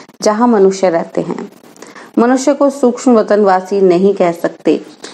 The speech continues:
ब्रह्मा देवताय नमः, विष्णु देवताय नमः कह देते हैं ना,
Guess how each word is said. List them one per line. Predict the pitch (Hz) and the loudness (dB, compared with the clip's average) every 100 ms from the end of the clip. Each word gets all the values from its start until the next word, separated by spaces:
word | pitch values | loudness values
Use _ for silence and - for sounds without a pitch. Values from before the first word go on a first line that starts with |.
| - - | -12 -8
ब्रह्मा | 151 190 190 190 240 247 | -2 -2 -2 -2 0 2
देवताय | 208 170 170 175 170 | 0 0 0 0 0
नमः, | 165 170 220 | 0 0 0
विष्णु | 277 190 202 - 247 | 2 0 0 2 2
देवताय | 196 175 170 175 170 | 2 0 0 0 0
नमः | 160 180 | 0 -2
कह | 190 190 | 0 -2
देते | 160 170 170 196 | 0 -2 0 0
हैं | 180 | 2
ना, | 175 269 | 0 -2